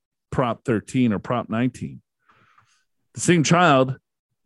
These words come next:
would be the one inheriting the property as a personal resident, so the inheritance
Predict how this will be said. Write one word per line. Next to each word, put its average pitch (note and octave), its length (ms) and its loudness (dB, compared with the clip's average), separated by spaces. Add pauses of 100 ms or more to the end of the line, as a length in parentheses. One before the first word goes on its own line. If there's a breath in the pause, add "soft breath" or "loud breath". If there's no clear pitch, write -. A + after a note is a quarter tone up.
(280)
would C#3 280 2
be C#3 160 6
the C3+ 120 4
one C#3+ 300 0
inheriting C#3+ 640 -2
the B2+ 80 -2
property A#2 720 -6 (480 soft breath)
as A#2+ 160 -2
a B2 100 0
personal B2+ 380 -6
resident, A2 460 -4
so B2 160 -2
the A2+ 140 -2
inheritance A#2+ 760 -4